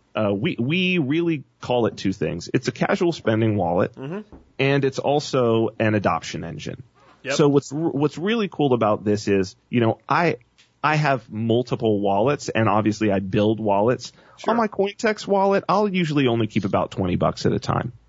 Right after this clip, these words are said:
Speaker 2: It's for going to
Speaker 1: And
Speaker 2: Starbucks.
Speaker 1: Yeah, it's, yeah, little, little purchases, and, and, but also to, like, I run across somebody and we talk about Bitcoin, and they're like, "Oh, how can I get some Bitcoin?" Right? But people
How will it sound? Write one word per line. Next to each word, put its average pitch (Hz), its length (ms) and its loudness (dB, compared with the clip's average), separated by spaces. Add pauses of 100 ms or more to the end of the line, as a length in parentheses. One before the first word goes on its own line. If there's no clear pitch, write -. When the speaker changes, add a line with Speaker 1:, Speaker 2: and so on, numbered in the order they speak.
(440)
Speaker 2:
It's 226 140 -4
for - 60 0
going 135 120 4
to - 160 2
Speaker 1:
And 113 100 2
Speaker 2:
Starbucks. 214 640 -2
Speaker 1:
Yeah, - 140 0 (120)
it's, - 240 -8
yeah, 202 260 0
little, 190 460 2
little 196 360 0
purchases, 202 720 0 (320)
and, 156 280 2
and, 175 320 2
but 202 160 2
also 202 340 0
to, 190 160 -2
like, 151 240 0
I 139 100 2
run 135 220 0
across 135 320 0
somebody 135 540 0 (100)
and 117 280 0
we 113 100 0
talk 110 200 0
about 104 240 0
Bitcoin, 127 360 0
and 117 100 0
they're 110 80 4
like, 104 200 2
"Oh, 131 80 2
how 170 180 -2
can 190 140 -2
I 190 100 0
get 180 160 0
some 170 120 0
Bitcoin?" 92 440 -2
Right? 107 280 0
But - 220 -2
people 123 360 0